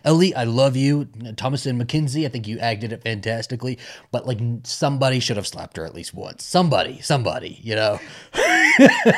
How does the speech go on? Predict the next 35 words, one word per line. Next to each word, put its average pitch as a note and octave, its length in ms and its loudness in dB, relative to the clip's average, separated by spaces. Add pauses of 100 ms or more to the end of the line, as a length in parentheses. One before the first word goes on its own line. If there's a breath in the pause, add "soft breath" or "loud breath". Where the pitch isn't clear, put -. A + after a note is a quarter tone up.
(720 loud breath)
Because E3 340 6
Ellie, F3 280 4
like, C#3 220 0
the B2 80 0
next C3+ 200 0
day A#2 240 0
in A2 80 -4
class, A#2 400 -6
like, G2 260 -14
he D3 300 -8
doesn't E3 300 -4
even, F#3 220 -4
he's D3 160 -6
not F3+ 120 -4
even - 160 -8
angry A#2 420 -4
with F#2 180 -8
her. F#2 100 -8
He G#2 100 -6
kinda B2+ 260 -6
just, C#3 220 -8
like, G#2 240 -8 (680)
just, - 180 -14
like, G#2 200 -8
looks A2 220 -8
at G2+ 140 -6
her G#2 80 -8
and G2+ 160 -8
looks G2 160 -12
back F#2+ 240 -10
at F2 80 -8
his D#2+ 140 -12
work, A#2 340 -10
you F#2+ 100 -10
know? G#2 280 -12